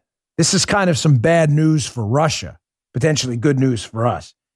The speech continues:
I think even China is starting to realize that this has been an embarrassing military effort by Vladimir Putin.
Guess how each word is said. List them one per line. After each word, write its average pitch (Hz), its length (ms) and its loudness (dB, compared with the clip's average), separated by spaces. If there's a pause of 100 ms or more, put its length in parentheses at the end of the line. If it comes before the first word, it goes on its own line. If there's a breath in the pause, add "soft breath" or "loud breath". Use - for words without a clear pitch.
(280)
I 151 140 2
think 208 280 2
even 156 300 0
China 175 420 0
is 110 160 -10
starting 139 380 -2
to 127 40 -2
realize 107 800 -2 (640)
that 127 160 0
this 170 200 0
has 131 140 -2
been 147 200 0
an 135 120 0
embarrassing 143 840 0
military 131 680 -4
effort 92 420 -12 (1300)
by 131 140 0
Vladimir 117 500 -2
Putin. 117 420 -2